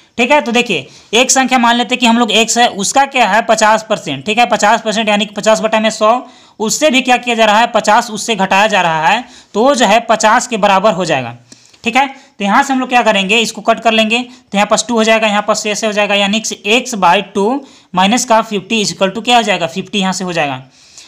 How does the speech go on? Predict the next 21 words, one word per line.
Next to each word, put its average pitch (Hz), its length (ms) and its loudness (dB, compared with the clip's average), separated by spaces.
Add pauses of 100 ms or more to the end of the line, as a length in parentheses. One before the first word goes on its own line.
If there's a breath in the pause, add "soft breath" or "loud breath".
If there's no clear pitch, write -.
(180 loud breath)
तो 220 60 2
अब 233 80 2
क्या 269 120 2
करेंगे, 254 300 2
यहाँ 233 180 2
से 240 120 -4
इसका 240 200 -2
एलसीएम 220 380 -2
हम 233 60 2
लोग 226 120 -2
निकाल 208 260 0
लेंगे, 220 300 -2
तो - 400 -8
ये 220 60 2
तो 214 120 -4
सिंपल 214 460 -2
x 214 160 -2
का 214 100 2
x 220 180 0
हो 220 60 -2
जाएगा 214 360 2